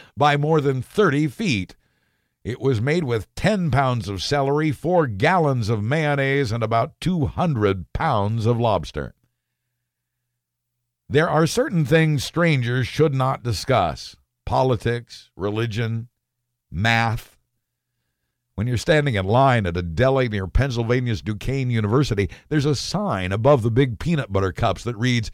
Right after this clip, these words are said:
"Please refrain from discussing mathematics while waiting in line." A math professor from Duquesne was in that line and wondered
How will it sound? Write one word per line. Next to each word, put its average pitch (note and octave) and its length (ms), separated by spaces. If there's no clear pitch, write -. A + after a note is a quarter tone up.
"Please G3 300
refrain C3 680
from B2+ 160
discussing C#3 680
mathematics C3+ 1040
while A2+ 280
waiting G#2 300
in E2+ 100
line." E2 380
A D2+ 60
math B2 320
professor G#2 440
from G2+ 200
Duquesne A#2 480
was G2 320
in C3+ 400
that F#2 220
line F#2+ 340
and A2 160
wondered A#2+ 320